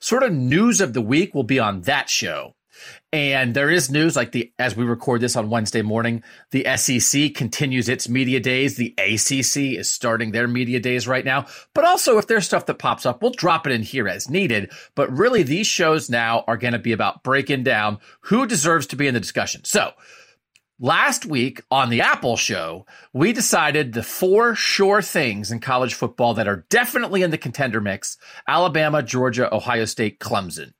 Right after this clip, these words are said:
Shahan and I disagreed on Clemson, but I elbowed him in the ribs and we went over the top and we put Clemson in. So those four teams are already in.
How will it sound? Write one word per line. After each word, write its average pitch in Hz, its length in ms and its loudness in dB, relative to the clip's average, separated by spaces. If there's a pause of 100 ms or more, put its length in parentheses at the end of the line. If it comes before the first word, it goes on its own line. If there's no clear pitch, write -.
(140)
Shahan 143 340 -2
and 175 100 0
I 139 120 0
disagreed 120 440 -2
on 196 140 0
Clemson, 160 540 -2 (360)
but 131 300 0 (560)
I 123 140 2
elbowed 123 260 2
him 113 100 2
in 107 120 0
the 104 80 0
ribs 90 280 -4
and 95 120 -6
we 92 80 -8
went 90 180 -8
over 90 140 -8
the 85 80 -14
top 90 240 -6
and 85 80 -16
we 87 80 -12
put - 200 -12
Clemson 92 400 -10
in. 71 120 -12 (260)
So 180 220 2
those 262 340 4
four 240 240 2
teams 226 380 0
are 170 120 4
already 147 440 4
in. 73 180 -4